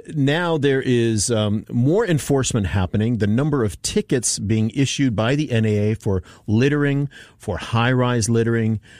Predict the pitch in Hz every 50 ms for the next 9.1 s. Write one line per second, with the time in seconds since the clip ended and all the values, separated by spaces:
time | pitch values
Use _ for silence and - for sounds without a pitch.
0 | - - - - 101 - - - 120 107 - 117 107 - - 101 90 - - -
1 | 139 135 147 147 139 123 107 104 107 117 123 123 120 117 110 107 107 107 101 -
2 | - - - 120 107 101 101 101 98 104 107 101 - - 165 170 151 120 110 113
3 | 123 131 123 - 117 95 101 98 92 87 110 113 113 110 98 - - 113 104 98
4 | 98 98 107 - - - - 117 113 113 107 101 104 - - _ - - - 113
5 | 107 104 98 95 92 101 - _ - - - - 190 175 135 110 104 95 92 -
6 | - - - - - - - - - 196 233 262 240 196 151 127 - 135 123 120
7 | 131 135 135 131 - - 113 107 101 90 - 139 127 110 - 120 120 135 147 151
8 | 143 117 120 117 113 - 113 120 117 - - - 131 139 - - 156 151 147 143
9 | 139 131